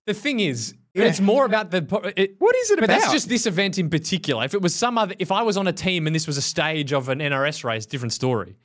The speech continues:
Speaker 2: Really? This is fascinating. Oh, we're, we're diving deep here. I don't, what, okay, what is it about this event then?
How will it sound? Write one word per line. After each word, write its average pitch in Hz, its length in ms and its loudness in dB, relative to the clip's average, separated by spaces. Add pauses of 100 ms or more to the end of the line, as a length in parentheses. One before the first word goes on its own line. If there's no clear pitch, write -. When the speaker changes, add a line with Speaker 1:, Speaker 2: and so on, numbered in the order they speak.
(340)
Speaker 2:
Really? 311 960 2 (420)
This - 200 -2
is - 120 -4
fascinating. 131 1120 -2
Oh, 294 240 4
we're, 139 100 0 (120)
we're 175 120 4
diving 196 500 0
deep 151 280 -2
here. 95 240 -6 (380)
I 202 80 0
don't, 269 240 2 (340)
what, 180 300 2
okay, 143 320 0
what 180 260 2
is 285 160 0
it 220 80 -2
about 226 260 -2
this 240 160 -4
event 320 340 -4
then? 196 260 -4